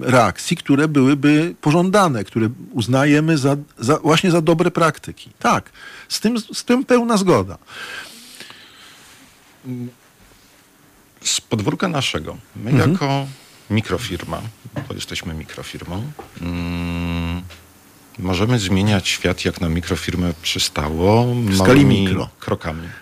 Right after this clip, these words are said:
Speaker 1: Mhm.
Speaker 2: Nie, n-, niekoniecznie w skali mikro, bo, e,
Speaker 1: Mhm.
Speaker 2: ale, mm, malutkimi krokami możemy
Speaker 1: Mhm.
Speaker 2: robić i pokazywać rzeczy duże. Mm,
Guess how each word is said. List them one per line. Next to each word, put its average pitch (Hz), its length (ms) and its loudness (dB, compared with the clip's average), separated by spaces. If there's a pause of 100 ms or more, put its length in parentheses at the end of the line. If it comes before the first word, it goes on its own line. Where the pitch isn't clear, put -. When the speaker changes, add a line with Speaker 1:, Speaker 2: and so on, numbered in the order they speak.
(100)
Speaker 1:
Mhm. 107 260 0 (120)
Speaker 2:
Nie, 123 160 4
n-, 135 540 4
niekoniecznie 147 560 2
w - 60 -2
skali 95 400 0
mikro, 85 340 -2
bo, 85 140 -4
e, 113 100 0
Speaker 1:
Mhm. 110 500 2
Speaker 2:
ale, 113 200 2
mm, 113 520 -2 (840)
malutkimi 113 500 0
krokami 127 440 2
możemy 113 840 2
Speaker 1:
Mhm. 110 120 4
Speaker 2:
robić 104 360 0
i - 40 -8
pokazywać 95 560 -2
rzeczy 85 380 -4
duże. 71 460 -6 (320)
Mm, 87 420 -2